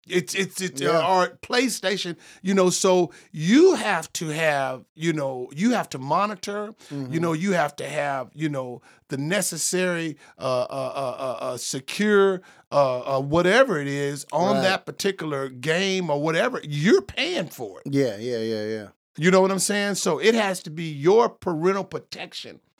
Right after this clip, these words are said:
Speaker 2: Yeah.
Speaker 1: you know, that's in place for your children.
Speaker 2: Mm-hmm.
Speaker 1: You know, what you watch on television, because your commercials now are really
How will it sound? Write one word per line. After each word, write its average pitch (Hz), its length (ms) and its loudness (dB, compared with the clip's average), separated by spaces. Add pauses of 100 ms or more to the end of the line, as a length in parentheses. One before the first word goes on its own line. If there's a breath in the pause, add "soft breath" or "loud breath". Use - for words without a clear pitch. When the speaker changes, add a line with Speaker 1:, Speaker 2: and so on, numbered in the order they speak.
(120)
Speaker 2:
Yeah. 127 380 -2
Speaker 1:
you 175 140 0
know, 156 180 0
that's 160 340 -2
in 180 240 -2
place 185 480 0
for 156 240 -6
your 127 140 -4
children. 208 600 -4 (140)
Speaker 2:
Mm-hmm. 123 380 -8
Speaker 1:
You 185 120 6
know, 156 340 2
what 165 560 4
you 170 80 2
watch 151 500 2
on 165 240 2
television, 131 840 -4
because 180 420 0 (260 loud breath)
your 226 180 6
commercials 214 720 2
now 175 380 0
are 147 160 2
really 180 520 6